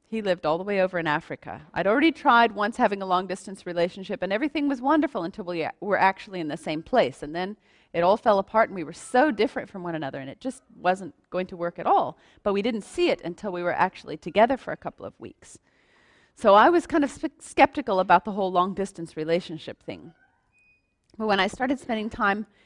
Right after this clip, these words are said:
with my husband, just long distance, at that time, you know, nowadays you can use Skype, you can, you can connect in so many ways for free. Then we had email,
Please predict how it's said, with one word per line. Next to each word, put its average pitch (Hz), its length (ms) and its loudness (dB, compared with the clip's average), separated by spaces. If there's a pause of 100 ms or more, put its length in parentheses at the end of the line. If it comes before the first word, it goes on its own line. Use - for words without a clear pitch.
(160)
with 202 140 -4
my 190 140 2
husband, 185 720 0 (1080)
just 226 280 -2
long 247 240 4
distance, 208 360 -2
at 196 120 -4
that 370 240 4
time, 202 240 -4
you 196 40 -8
know, 196 100 -2
nowadays 370 640 4
you 247 120 -4
can 220 160 -6
use 165 180 -6
Skype, 262 800 4 (240)
you 214 180 -6
can, 170 400 -6 (300)
you 254 100 0
can 262 160 -2
connect 240 400 -2
in 214 100 -2
so 277 220 2
many 262 180 2
ways 220 460 4
for - 140 -18
free. 165 540 -2 (460)
Then 220 480 2
we 208 140 -2
had 175 540 6 (420)
email, 214 600 2